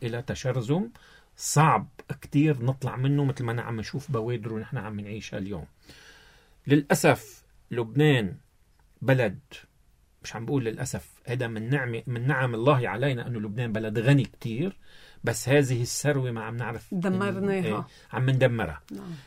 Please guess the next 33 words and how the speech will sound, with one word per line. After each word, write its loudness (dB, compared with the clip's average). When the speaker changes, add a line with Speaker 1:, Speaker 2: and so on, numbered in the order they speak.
Speaker 1:
لبنان 4
بلد 6
تعددي 2
أكيد 0
مية 2
بالمية، -2
بس -6
بتناقصه -8
إدارة، -8
وهذه 2
الإدارة 0
يجب -2
أن -8
تكون -6
واعية، 0
يجب -2
أن -4
تكون 0
وطنية 4
وليس 0
فئوية، -4
ومش 0
دايرة 6
دينتها 0
للخارج 0
الحدود. -4
لازم 0
ندير -2
دينتنا -4
للداخل، 0
Speaker 2:
لبلدنا. -6
Speaker 1:
لازم 2
شعبنا 4